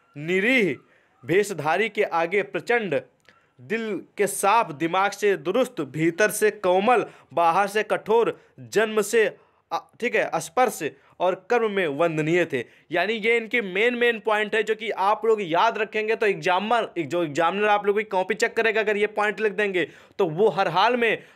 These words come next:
आप लोगों को जितने का क्वेश्चन रहेगा उतने पूरे का पूरे मार्क्स आप लोगों को देगा। तो इस तरह का जो इनका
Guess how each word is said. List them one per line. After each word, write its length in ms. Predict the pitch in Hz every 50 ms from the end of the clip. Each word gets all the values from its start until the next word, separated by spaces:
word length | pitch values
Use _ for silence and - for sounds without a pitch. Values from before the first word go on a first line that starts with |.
| - 160
आप 220 | 175 185 185 190
लोगों 180 | 196 196 202 202
को 60 | 190
जितने 280 | 175 175 175 185 208 196
का 80 | 208
क्वेश्चन 380 | 208 208 185 175 170 - 240 226
रहेगा 260 | 226 220 214 196 185
उतने 260 | 175 175 170 190 208
पूरे 340 | 202 202 180 170 185 196 202
का 80 | 202 202
पूरे 220 | - 175 185 196
मार्क्स 440 | 190 175 170 170 185 180 - - 180
आप 240 | 147 151 151 156 165
लोगों 180 | 165 156 170
को 120 | - 165 156
देगा। 360 | 131 143 135 127 131 - - - - _ -
तो 80 | - 180
इस 280 | - 214 240 233 -
तरह 200 | - 185 214 220
का 120 | 226 226 233
जो 140 | 196 214 214
इनका 420 | 202 196 196 214 233 226 226 226